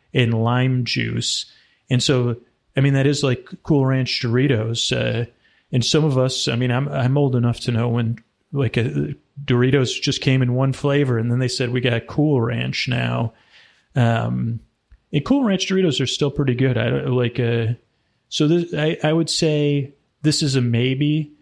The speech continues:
'cause it is a big bag. Two twenty-nine, though. If you're going, well, this was something I was gonna talk about later, but, um, like, I think about,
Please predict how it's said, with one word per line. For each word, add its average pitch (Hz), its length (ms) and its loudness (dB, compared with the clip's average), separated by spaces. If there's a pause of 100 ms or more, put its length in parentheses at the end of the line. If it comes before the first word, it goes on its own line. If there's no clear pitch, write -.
(160)
'cause 147 160 2
it 180 80 2
is 185 220 0
a 139 40 0
big 135 440 -2
bag. 131 720 -2 (140)
Two 262 160 -2
twenty-nine, 143 720 0
though. 139 400 0 (440)
If 156 160 0
you're 165 80 2
going, 160 360 0 (460)
well, 170 100 0
this 226 180 2
was 196 120 0
something 165 180 2
I 151 40 2
was 131 100 0
gonna 139 120 -2
talk 131 240 0
about 120 240 -2
later, 135 300 0
but, 117 240 -2
um, 117 400 0 (1700)
like, 127 180 2
I 139 40 2
think 185 240 0
about, 127 500 0